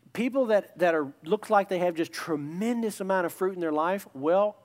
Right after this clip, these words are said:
you don't know what graces God's given them, what influence God has given them, what people God has given them, what resources God has given them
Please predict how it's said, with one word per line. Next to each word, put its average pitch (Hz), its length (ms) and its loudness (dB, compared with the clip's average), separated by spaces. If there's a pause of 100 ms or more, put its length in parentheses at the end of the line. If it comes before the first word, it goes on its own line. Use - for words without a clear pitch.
(400)
you 143 140 -8
don't 202 240 -4
know 185 160 2
what 160 320 0
graces 160 480 -6
God's 170 320 2
given 196 320 -4
them, 180 140 -2
what 170 180 -2
influence 175 560 -4
God 175 220 2
has 151 100 -8
given 185 240 -4
them, 180 100 -2
what 170 220 -2
people 226 360 -4
God 175 260 4
has 156 100 -6
given 175 240 -2
them, 190 140 -2
what 165 200 -4
resources 180 640 -2
God 175 240 2
has 160 100 -6
given 214 300 -2
them 175 220 0